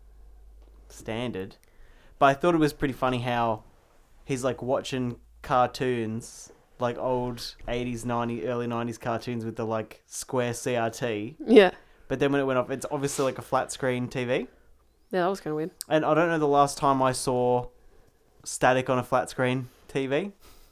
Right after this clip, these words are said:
Speaker 2: But it's Supernatural, Bugs.
Speaker 1: Like, usually it's just, yeah, but usually it goes to just, like, no signal.
Speaker 2: No.
Speaker 1: But it was really funny 'cause it's, like,
Speaker 2: Supernatural.
Speaker 1: 'cause it's just, like, a s-, small box, but then the static is, like, the whole fucking
Speaker 2: Yeah.
Speaker 1: <laughs> And then it's like, "Mm, it's, it's not gonna be static on that."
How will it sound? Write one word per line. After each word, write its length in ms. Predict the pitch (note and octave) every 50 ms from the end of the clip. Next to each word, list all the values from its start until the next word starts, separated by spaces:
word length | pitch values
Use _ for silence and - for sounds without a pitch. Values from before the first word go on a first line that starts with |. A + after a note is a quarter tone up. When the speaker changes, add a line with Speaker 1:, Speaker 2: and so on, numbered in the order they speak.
| - - _ _ _ _ - - - - _ _ _ _ - - - - -
Speaker 2:
But 100 | G3 E3
it's 120 | - -
Supernatural, 560 | - G#3 F#3+ - E3+ E3+ F3+ F3 - - - F3
Bugs. 300 | D#3+ D#3+ E3 - - - _
Speaker 1:
Like, 220 | - B2+ A#2+ - D#3
usually 280 | D3 D3 C#3+ D3 C#3+ C#3
it's 120 | C3+ -
just, 300 | - C#3+ C3 - - -
yeah, 120 | F3+ G3 E3
but 80 | E3+ G3
usually 240 | G#3 G3 G3 F#3+
it 20 | -
goes 180 | F3 E3+ E3+ E3
to 120 | - D#3+
just, 180 | D3 C#3+ - -
like, 160 | C#3 B2 B2+
no 180 | B2+ B2+ B2+ C3
signal. 440 | B2+ - C#3 B2+ C3 C#3+ E3 A3 - _ _ _ _ _ _ _ _ -
Speaker 2:
No. 160 | F3 D3+ - - -
Speaker 1:
But 80 | - D3
it 20 | D#3+
was 140 | D#3 D3
really 120 | E3+ E3+ D3+
funny 300 | - - C#3 B2+ A#2+ A2
'cause 160 | - C3 B2
it's, 160 | A#2 - -
like, 180 | C3 A#2+ A2+ -
Speaker 2:
Supernatural. 540 | G3+ D#3 - - - - - - - - - - - - -
Speaker 1:
'cause 160 | D3 C#3 B2+
it's 40 | C3
just, 120 | C3+ C3 C#3
like, 100 | C#3 C3
a 40 | B2+
s-, 120 | - - - -
small 300 | - - D3+ C#3 C3+ B2+
box, 500 | A2 C3 A#2+ A#2+ A2+ - - - - -
but 160 | - C#3+ B2+
then 140 | C#3+ C3 C3+
the 40 | B2+
static 340 | - - C#3+ B2+ C3 C3 B2
is, 80 | B2
like, 160 | C3 C3 B2+
the 80 | - A#2+
whole 240 | - - B2+ B2+ A#2+
fucking 340 | - - C3+ B2 - - F#3
Speaker 2:
Yeah. 220 | F3 E3 E3+ F#3 - - C3
Speaker 1:
<laughs> 160 | A#2 - _
And 120 | - C3 C3+
then 100 | C3 B2+
it's 120 | A#2+ -
like, 160 | C#3+ C3 C3 G#2+
"Mm, 260 | D3+ D3+ D#3 D#3 D#3
it's, 140 | D3+ - -
it's 380 | D#3 - _ _ _ _ - - - - - - _ -
not 100 | F#3+ E3+
gonna 80 | E3+ D3+
be 100 | C3 A2+
static 400 | - - B2+ A#2+ B2 B2 A#2+ C3+
on 140 | A#2+ B2 B2
that." 260 | B2 B2 B2+ -